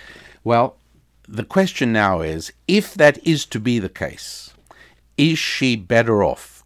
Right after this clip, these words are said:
with a child or without? Well, we've covered that already. If she's gonna be better off with a child, uh, should she have a child, uh, through a relationship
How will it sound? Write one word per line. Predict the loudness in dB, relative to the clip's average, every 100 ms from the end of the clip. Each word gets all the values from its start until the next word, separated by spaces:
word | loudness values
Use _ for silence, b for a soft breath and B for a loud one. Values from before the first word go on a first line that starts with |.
| _ -6
with | 2 2 2 -8 _ _ _ _ _ _ _ -10
a |
child | -4 2 2 2
or | 0
without? | -4 -4 -6 -10 -16
Well, | -8 -6
we've | -4 -6
covered | -2 -2 -2
that | -4 -8
already. | -12 -14 -18 -20 B B B B B
If | -6
she's | -6 -8
gonna | -6 -4
be | -2
better | 0 0 -2
off | -4
with | 0 0 0
a | -4
child, | -4 -4 -2 -2 -4 -8 -18 b b b b _ -4
uh, | -2 2 2 0 -4 -18 -8
should | -4 0 4 4 2 -8
she | -8 -4 -4 -2 -2 -4 -8 -12 _ _ -4
have | 0 2
a | 0
child, | 0 2 2 2 0 -2 -10 B B B B -6
uh, | -6
through | -4 0 4 4 4
a | 2
relationship | 2 2 2 0 -2 -4 -2 -4 -4